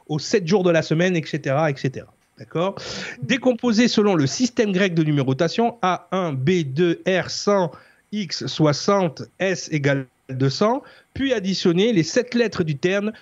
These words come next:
donne le nombre de jours de cycle annuel, soit trois cent soixante-cinq jours. Par une logique semblable à celle de la, de la grande année, il pourrait être le symbole de la totalité de la création, du cosmos, de la connaissance, c'est-à-dire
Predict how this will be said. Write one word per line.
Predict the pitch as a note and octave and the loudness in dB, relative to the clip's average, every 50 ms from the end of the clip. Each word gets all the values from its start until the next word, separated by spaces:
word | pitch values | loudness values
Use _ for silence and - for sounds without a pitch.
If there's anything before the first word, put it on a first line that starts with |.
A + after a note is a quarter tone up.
| _ - | _ -8
donne | C#3 D#3 G#3+ A3+ G#3 F#3+ | -4 -2 -2 0 0 0
le | F3 F3 | 0 0
nombre | F3+ G3 G#3+ A3 F#3+ C#3+ B2+ B2+ | 2 2 2 2 2 0 0 0
de | B2+ C3+ D3 | 0 0 0
jours | D3 C#3 E3 A#3+ A#3+ F#3 | 2 2 2 2 2 2
de | D#3+ E3 | 2 2
cycle | E3 - - G3+ E3+ - E3 | 2 0 -2 -2 0 0 0
annuel, | D3+ C#3 C3 C3+ D#3+ F#3 F3 | 0 2 2 2 2 0 -2
soit | - - - - C#3 C#3 D#3+ - - _ | -4 -10 -6 -2 0 0 0 0 -4 _
trois | - - D3 C#3 | -10 -6 -4 -4
cent | C#3 - F3+ E3+ | -4 -4 -4 -4
soixante-cinq | - B2+ - - E3+ D3+ - - D3+ C#3 | -4 -4 -4 -4 -4 -4 -4 -2 -2 -2
jours. | B2+ B2 A#2+ G2+ D#2 - - - - - - - - - - - | 0 -2 -4 -4 -6 -10 -14 -16 -16 -14 -14 -14 -14 -8 -4 -2
Par | D#3+ D#3+ E3 | 0 0 2
une | E3+ D#3+ F#3 | 2 2 2
logique | G#3+ G#3 E3+ G3+ G3 - | 2 2 2 0 -2 0
semblable | - G3 F3+ F3 F3+ F3 D#3+ | 0 0 0 2 2 2 2
à | C#3 | 0
celle | C3+ - G3+ F#3+ F3 | 0 0 0 0 0
de | D3 C#3 | 2 0
la, | C3+ C3 A#2+ A#2 A2 - | 0 0 -2 -4 -6 -12
de | C3 B2 B2+ | -10 -6 -4
la | B2+ B2 A#2+ A#2 | -2 -2 -4 -4
grande | A#2 B2 D3+ G3 G3 F3+ F3 - | -4 -2 0 0 0 -2 -2 -2
année, | D3+ C#3 C3 C3 C#3 D#3+ F#3+ - - | -2 -2 0 0 0 -2 -2 -4 -6
il | - D#3 D3 | -6 -6 -6
pourrait | C#3 - - G3+ G3+ G3 F#3+ F#3 - | -6 -4 -4 -2 0 2 0 0 2
être | E3+ E3 D#3 - - D3 | 0 -2 0 0 -2 0
le | B2+ B2+ | 0 0
symbole | C3 - F3+ E3 D#3+ E3 F#3+ G3 | 0 0 0 0 2 2 0 2
de | E3 D3+ | 0 0
la | C3 A#2+ A#2+ | 0 -2 -2
totalité | - - G#3 G#3 - G#3+ F#3+ F#3 F#3 E3+ - G3+ F#3 | -4 -6 -6 -6 -4 -4 -4 -2 -4 -4 -4 -4 -2
de | D3+ C3 | -2 -2
la | A#2 A2 - - - _ _ | -2 -2 -6 -10 -20 _ _
création, | - - - G3 F#3+ E3+ - - - - D3+ C#3+ E3 E3+ - - _ _ - | -8 -4 -2 0 0 0 -2 -2 -2 0 0 2 0 -2 -4 -10 _ _ -16
du | A#2 A#2+ C3 | -14 -14 -14
cosmos, | - - - G3 D#3 - - D3+ C3+ C3+ C#3+ E3 D#3+ - - - - - - | -8 -6 -4 -4 -4 -4 -2 0 2 4 4 2 2 0 -6 -18 -20 -12 -8
de | - C#3 | -4 -4
la | B2+ A2+ | -4 -4
connaissance, | - - - F#3+ D#3+ C#3+ B2 - - - C3+ C3 C3+ C3 - - - | -2 0 0 0 2 0 -2 -4 -2 0 2 2 0 0 -4 -10 -12
c'est-à-dire | - - - C3 C3 A2+ G#2+ G#2+ A2+ A#2 - - | -6 -4 -2 -2 -2 -2 -4 -4 -8 -8 -8 -10